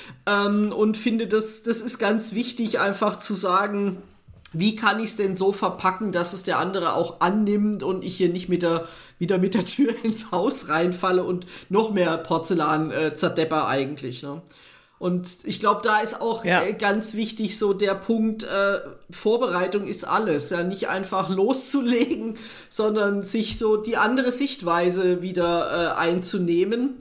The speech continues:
Speaker 1: Auch das ist, glaub ich, das Thema, was sich durch unseren Podcast so ein bisschen durchzieht. Wechsel mal die Perspektive.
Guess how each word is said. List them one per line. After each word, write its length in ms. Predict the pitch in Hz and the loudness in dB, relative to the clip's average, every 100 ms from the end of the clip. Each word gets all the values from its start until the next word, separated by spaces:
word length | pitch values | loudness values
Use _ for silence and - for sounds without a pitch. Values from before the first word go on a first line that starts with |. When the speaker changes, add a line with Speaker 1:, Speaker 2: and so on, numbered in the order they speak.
| - - - _ - - - | -16 -20 -20 _ -20 -12 -2
Speaker 1:
Auch 200 | 185 185 | 0 0
das 260 | 202 196 | 0 0
ist, 140 | 208 - | 0 0
glaub 240 | 269 185 | 0 0
ich, 100 | 180 | -2
das 220 | 190 - | 0 0
Thema, 440 | - 233 247 202 185 | 2 2 2 2 0
was 180 | 196 | 0
sich 200 | 233 240 - - - | -2 -4 -10 -10 0
durch 180 | 233 226 | 2 2
unseren 300 | 214 208 185 | 2 0 2
Podcast 420 | 214 - 208 - | -4 -2 -2 0
so 60 | 196 | 0
ein 80 | |
bisschen 340 | 175 - 202 180 | 0 -2 0 0
durchzieht. 640 | 190 240 - - 240 - | 0 0 0 0 0 -2
Wechsel 340 | 196 196 - 208 | -4 -2 -4 0
mal 200 | 185 180 | 0 0
die 100 | 180 | -2
Perspektive. 920 | 202 185 185 190 185 - 214 226 226 | -2 -2 0 -4 -4 -4 -4 2 2